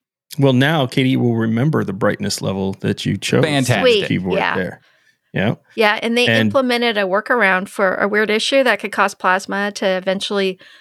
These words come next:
Speaker 3: slow down and crash on systems that frequently change monitor arrangements. And honestly, I, I had that bug not too long <laughs> ago 'cause
Speaker 2: Of
Speaker 3: I had
Speaker 2: course you did, Jill.
Speaker 3: <laughs>
Speaker 2: Of course you did.
Speaker 3: So I'm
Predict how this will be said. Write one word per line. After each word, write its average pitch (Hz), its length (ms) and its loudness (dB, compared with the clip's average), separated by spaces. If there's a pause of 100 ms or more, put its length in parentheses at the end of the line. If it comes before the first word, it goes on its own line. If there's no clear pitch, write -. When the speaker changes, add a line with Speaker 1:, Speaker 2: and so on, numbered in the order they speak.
(160)
Speaker 3:
slow 226 360 2
down 208 580 2
and 185 320 -6
crash 214 500 0
on 202 120 -4
systems 185 420 -8
that 180 260 -4 (260)
frequently 214 500 -2
change 202 560 -6
monitor 190 460 -2
arrangements. 180 600 -10
And 202 140 -8
honestly, 214 680 -4 (460)
I, 220 280 2
I 226 120 2
had 262 240 0
that 202 200 2
bug 196 200 -2
not - 200 -10
too 220 160 -6
long 185 240 -8
<laughs> - 20 -6
ago 196 140 -4 (100)
'cause - 400 0
Speaker 2:
Of 143 100 6
Speaker 3:
I 208 80 2
had 220 100 0
Speaker 2:
course - 260 2
you 107 80 0
did, 92 220 0
Jill. - 200 -2
Speaker 3:
<laughs> - 60 0 (760)
Speaker 2:
Of - 80 0
course 135 360 0
you 87 80 -4
did. - 120 -8
Speaker 3:
So 311 80 2
I'm 277 200 2